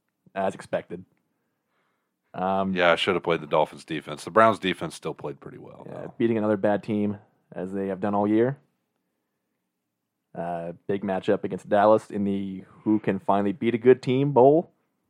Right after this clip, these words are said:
Speaker 1: Somebody has to win, I think.
Speaker 2: Well, the problem is, are either one of you really actually good teams when you haven't beaten any
Speaker 1: Ah.
Speaker 2: good teams?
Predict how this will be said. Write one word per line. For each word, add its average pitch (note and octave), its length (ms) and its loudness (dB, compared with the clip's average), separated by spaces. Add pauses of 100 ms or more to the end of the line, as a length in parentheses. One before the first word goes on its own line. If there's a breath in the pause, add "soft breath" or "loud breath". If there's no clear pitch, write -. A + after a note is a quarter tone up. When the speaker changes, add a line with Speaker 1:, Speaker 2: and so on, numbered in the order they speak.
(640)
Speaker 1:
Somebody - 240 6
has D3+ 140 10
to A2 60 2
win, G2+ 240 0 (180)
I - 60 -18
think. D3+ 320 2 (120)
Speaker 2:
Well, A#2 140 6
the A2 100 2
problem A#2+ 440 2
is, - 240 -8 (340)
are F#2 160 4
either F#2 220 0
one F#2 160 2
of F2+ 80 -4
you F#2+ 120 -2
really F#2 420 4
actually F2+ 380 2
good F2+ 240 0
teams A2 260 -4
when E2 100 -4
you D#2 100 -6
haven't E2+ 280 0
beaten F2 200 -2
any E2 120 -4
Speaker 1:
Ah. D#2+ 60 -6
Speaker 2:
good F2 160 0
teams? B2+ 400 -2